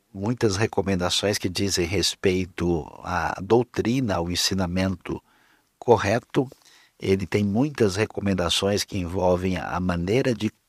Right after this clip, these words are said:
como lidar, como administrar, como cuidar dos problemas da congregação a partir da liderança.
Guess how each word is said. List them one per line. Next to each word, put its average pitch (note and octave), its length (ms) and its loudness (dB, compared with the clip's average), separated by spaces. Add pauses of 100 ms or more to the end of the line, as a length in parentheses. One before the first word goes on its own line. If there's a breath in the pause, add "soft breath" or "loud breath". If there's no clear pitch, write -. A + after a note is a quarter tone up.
como E3+ 400 2
lidar, G2+ 640 0
como G#2 440 -2
administrar, G2 1120 0
como G2 220 -6
cuidar G#2+ 440 0
dos G2+ 200 0
problemas G2+ 840 0
da G2 140 0
congregação F#2 760 0
a F2+ 60 -2
partir F2 360 -2
da E2 140 -4
liderança. E2+ 720 -2